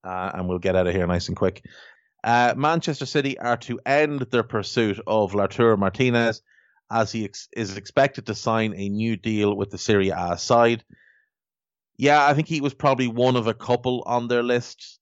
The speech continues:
to bring in in the summer, but, you know, they, they'll have other options. Lukaku is, is the other one that they've been in recently, and that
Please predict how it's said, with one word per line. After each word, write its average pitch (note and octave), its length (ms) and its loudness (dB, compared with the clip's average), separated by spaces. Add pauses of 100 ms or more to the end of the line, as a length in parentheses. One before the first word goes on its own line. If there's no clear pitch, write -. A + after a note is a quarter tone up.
to G2 80 -10
bring A#2 240 -2
in A#2 140 -2
in A2+ 60 -2
the A2 100 -2
summer, A#2 440 2
but, G#2+ 300 -4 (400)
you G#2+ 140 -6
know, F#2+ 380 -2
they, G#2+ 100 0
they'll G#2+ 180 2
have G#2+ 200 2
other F#2 240 0
options. F#2+ 400 0 (460)
Lukaku A#2+ 560 2
is, G#2 140 -6
is G#2 200 -10
the A#2 100 -6
other A2+ 140 0
one G2 300 -2
that G2 120 -6
they've F#2+ 160 -4
been G2 120 -2
in F#2+ 140 0
recently, G2 340 -4
and F#2 80 0
that A2 180 0